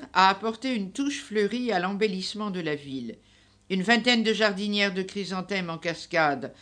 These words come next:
ont orné la façade de la mairie cet automne, et des chrysanthèmes,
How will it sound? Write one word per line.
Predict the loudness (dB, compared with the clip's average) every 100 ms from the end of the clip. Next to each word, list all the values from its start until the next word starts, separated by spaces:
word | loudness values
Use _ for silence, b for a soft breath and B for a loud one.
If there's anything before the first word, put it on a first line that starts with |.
| B
ont | -4 2
orné | 2 4 2 2
la | 2
façade | 0 2 0 0
de | -2
la | -2
mairie | -4 -4 -4 -4 -8
cet | -8 -8 -6
automne, | -8 0 0 0 -6 b b b b 4
et |
des | 4 4
chrysanthèmes, | 2 2 2 2 0 0 -2